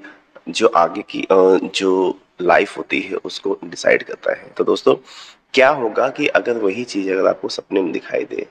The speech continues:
अगर teacher आपके सपने में बार-बार आता है या आपको सपने में teacher दिखाई देता है, तो इसके क्या अर्थ हो सकते हैं, यह शुभ होगा या अशुभ होगा, आज हम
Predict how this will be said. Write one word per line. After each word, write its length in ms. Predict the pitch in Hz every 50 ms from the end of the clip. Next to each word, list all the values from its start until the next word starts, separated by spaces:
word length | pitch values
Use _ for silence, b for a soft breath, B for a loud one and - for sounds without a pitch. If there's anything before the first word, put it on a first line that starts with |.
| - -
अगर 140 | 85 92 90
teacher 360 | - 101 95 - - 98 95
आपके 260 | 95 92 - - 98
सपने 300 | - 95 - - 98 98
में 140 | 101 98 95
बार-बार 360 | 95 92 90 - - - -
आता 280 | - - - - - -
है 200 | - 92 87 76
या 120 | 85 - -
आपको 240 | - - _ - -
सपने 300 | - - - - 101 104
में 120 | 104 95
teacher 260 | - 92 82 - 98 82
दिखाई 300 | 80 78 - - 82 -
देता 260 | - 76 - - 92
है, 160 | 101 104 113
तो 240 | - 120 127 123 B B B B B B B B B
इसके 280 | 110 - - - 131
क्या 240 | 123 - 113 98 98
अर्थ 240 | - - - 101 - -
हो 100 | 104 101
सकते 360 | 104 - 101 - - - 110
हैं, 120 | 110 117 113
यह 180 | 107 98 98
शुभ 240 | - - 120 117 110
होगा 280 | 104 101 101 101 101 101
या 160 | - 98 -
अशुभ 360 | - - 95 - 110 107 -
होगा, 240 | 95 98 95 101 98
आज 340 | - - - 90 85 - -
हम 120 | 104 101